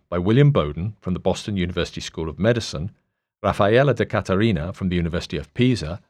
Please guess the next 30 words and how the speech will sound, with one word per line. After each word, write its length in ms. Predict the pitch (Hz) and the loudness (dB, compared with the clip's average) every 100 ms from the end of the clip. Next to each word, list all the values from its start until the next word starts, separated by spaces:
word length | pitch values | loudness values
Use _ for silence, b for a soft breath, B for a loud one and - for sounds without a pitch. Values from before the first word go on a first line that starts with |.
| _ _ _ - | _ _ _ -6
and 80 | 107 | 4
David 280 | 127 123 - | 6 6 2
Taggart 360 | 85 76 87 | -4 -4 -4
from 160 | - 92 | -4 -4
Oxford 380 | 87 - - 76 | -2 -4 -6 -6
University. 760 | 73 71 98 101 85 76 69 - _ _ _ _ _ _ _ _ _ _ _ _ _ _ _ | -6 -4 -2 -2 -6 -10 -12 -16 _ _ _ _ _ _ _ _ _ _ _ _ _ _ _
The 120 | 123 | 4
authors 280 | 147 208 214 | 6 6 4
conclude 540 | - 143 - 135 90 71 | 4 2 6 6 6 0
that 140 | 95 | -6
the 80 | 107 | 2
methodology 640 | 110 143 135 101 90 - | 2 4 4 2 2 -2
used 300 | 82 87 85 | -2 -2 -4
by 120 | 90 85 | -2 -2
Wang 380 | 82 92 85 | 2 2 2
et 220 | 80 - 110 | -2 -4 -2
al. 320 | 90 76 78 | 0 -2 -6
in 120 | 80 | -6
this 140 | 85 | -6
syntax 560 | - - 92 - 82 - | -6 -2 -4 -2 -6 -4
analysis 760 | 85 98 110 101 76 71 - - _ _ _ _ _ | -2 0 0 -2 -4 -8 -10 -20 _ _ _ _ _
raises 320 | 131 135 143 | 4 6 4
several 320 | - 170 202 | 4 4 6
major 300 | 190 156 120 | 4 4 2
concerns 800 | 117 101 95 - 78 71 71 - - | 0 0 -2 -2 -2 -2 -4 -8 -8
that 140 | 101 | -6
seriously 520 | - - 147 151 165 | -2 4 4 4 -2
challenge 400 | 147 95 65 76 | -2 -2 -2 -4
their 100 | 95 | -4
conclusions 920 | 82 - 87 - 127 127 78 67 65 | -4 -4 -6 2 4 4 0 -8 -10